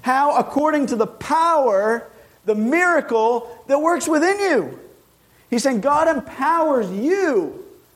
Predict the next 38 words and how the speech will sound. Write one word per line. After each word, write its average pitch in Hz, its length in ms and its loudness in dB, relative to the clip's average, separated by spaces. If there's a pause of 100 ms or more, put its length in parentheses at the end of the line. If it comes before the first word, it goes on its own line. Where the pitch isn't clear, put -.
(280)
to 247 100 2
do 254 180 0
far 311 420 0
more 285 260 2
than 285 180 0
you 330 320 2
can 349 200 0
ask 220 460 0 (220)
or 247 180 0
think. 208 460 -2 (2000)
To 196 100 -4
him 294 320 -2
be 302 100 2
the 226 120 0
glory 180 460 0
in 139 100 -6
the 131 100 -8
church - 640 -8 (520)
and 160 120 0
in 165 80 2
Christ 151 320 0
Jesus 131 340 -2
to - 80 -6
all 143 240 4
generations 127 600 -2
forever 123 340 -4
and 123 100 -6
ever. 123 140 -4
That's 160 240 2
why 208 240 0 (240)
Peter 247 200 -4
says 226 220 -2
his 240 140 -6
divine 233 360 -2
power 240 300 2
has 233 160 0
granted 254 320 -2
us 262 180 0